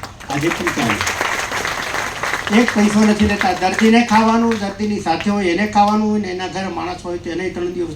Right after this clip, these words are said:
ત્રણ જણાનું ટિફિન આજ આપીએ છે. અને સૌથી મોટી વસ્તુ એ છે, પચીસ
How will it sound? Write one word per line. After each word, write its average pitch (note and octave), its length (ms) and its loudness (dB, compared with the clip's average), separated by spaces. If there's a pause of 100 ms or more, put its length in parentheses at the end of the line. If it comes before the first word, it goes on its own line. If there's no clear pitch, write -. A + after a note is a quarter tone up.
(120)
ત્રણ E3+ 180 -4
જણાનું E3 380 -4
ટિફિન F3+ 280 -4 (380)
આજ G#3 160 0
આપીએ B3 340 4
છે. F#3+ 160 -4 (360)
અને A3 220 -2
સૌથી A3+ 320 0
મોટી G#3 260 0
વસ્તુ F#3+ 300 -6
એ F#3 160 -2
છે, D#3 180 -8
પચીસ F#3+ 280 -6